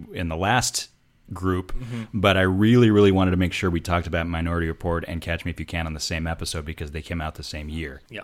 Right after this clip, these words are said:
Speaker 1: But your point is well taken. Like, basically, he jumps straight from Artificial Intelligence right into Minority Report, and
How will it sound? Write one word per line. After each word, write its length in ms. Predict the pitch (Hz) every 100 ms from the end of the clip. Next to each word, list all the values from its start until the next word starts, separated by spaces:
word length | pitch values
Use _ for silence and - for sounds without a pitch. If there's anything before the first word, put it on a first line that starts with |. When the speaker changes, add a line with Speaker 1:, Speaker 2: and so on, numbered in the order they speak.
| -
Speaker 1:
But 160 | 101 92
your 80 |
point 180 | 87 123
is 100 | 95
well 120 | 87
taken. 500 | 85 120 127 - 71
Like, 260 | 78 82 80
basically, 520 | 107 117 95 82 90
he 100 | 85
jumps 300 | 85 87 82
straight 400 | - - 101 104
from 120 | 95
Artificial 440 | 90 90 80 90 85
Intelligence 480 | 82 87 85 80 -
right 260 | 85 101
into 140 | 101 87
Minority 480 | 82 90 120 131 87
Report, 380 | - 87 87 -
and 340 | 92 90